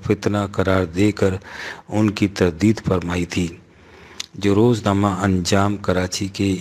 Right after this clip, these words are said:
ईद एडिशन मोरखा चार सितंबर उन्नीस सौ पचास में शाया हुआ था। इस मजमून में इन्होंने ख़ास तौर पर एहतियात बरती कि इसमें इन आयत का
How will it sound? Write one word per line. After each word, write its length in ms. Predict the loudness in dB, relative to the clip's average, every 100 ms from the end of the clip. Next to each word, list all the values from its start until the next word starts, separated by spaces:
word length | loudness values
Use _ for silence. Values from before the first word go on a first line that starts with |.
| 2
ईद 240 | 2 2
एडिशन 460 | 0 0 -2 -2 -2 -2
मोरखा 440 | -2 0 -2 -2 -2
चार 260 | 2 2
सितंबर 500 | 0 -4 -4 0 0
उन्नीस 360 | 0 0 0 0
सौ 80 | -2
पचास 520 | -4 -2 0 0 -4 -4
में 120 | -4
शाया 380 | -4 -4 -2 -2
हुआ 320 | 0 2 2 2
था। 240 | 2 0 -2 _ -20 -20 -18 -14 -14 -14 -6 2
इस 220 | 2 4 2
मजमून 440 | 2 2 2 2
में 220 | 2 2
इन्होंने 600 | 2 2 4 2 2 -2 -6
ख़ास 380 | 0 2 2 0
तौर 160 | 0 0 0
पर 100 | 0
एहतियात 480 | 0 -2 0 0 0
बरती 400 | -2 -2 -2 -4 -2
कि 140 | -4 -2 0
इसमें 380 | 0 0 0 0
इन 280 | 0 0 0
आयत 400 | 0 0 -2
का 140 | 0